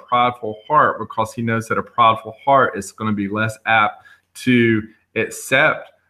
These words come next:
um, the truths of the Bible, accept, uh, Jesus as their Savior, um, because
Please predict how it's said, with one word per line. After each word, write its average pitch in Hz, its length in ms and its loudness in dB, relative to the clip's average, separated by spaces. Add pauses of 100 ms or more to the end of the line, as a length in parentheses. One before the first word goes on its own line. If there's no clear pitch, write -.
(200)
um, 107 560 0
the 101 80 -8
truths 123 500 -4
of 113 120 -2
the 107 80 -2
Bible, 117 580 2
accept, - 680 -2 (640)
uh, 107 260 0
Jesus 117 560 -2
as 104 280 0
their 107 160 0
Savior, 110 720 -2 (240)
um, 107 280 0
because 123 720 -2